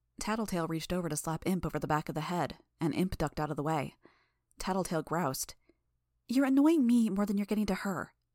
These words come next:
Stop it." Narwhal turned on the spot,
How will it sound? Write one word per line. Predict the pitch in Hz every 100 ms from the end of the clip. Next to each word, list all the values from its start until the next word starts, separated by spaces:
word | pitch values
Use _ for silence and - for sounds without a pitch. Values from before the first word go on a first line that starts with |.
| -
Stop | - - 208 196
it." | - - - _ _ _ _ _ _ _ _ _ _ _ _ _ _ _ _ _ _ _ -
Narwhal | 190 233 277 262
turned | - 220 190
on |
the | 151
spot, | - 190 170 -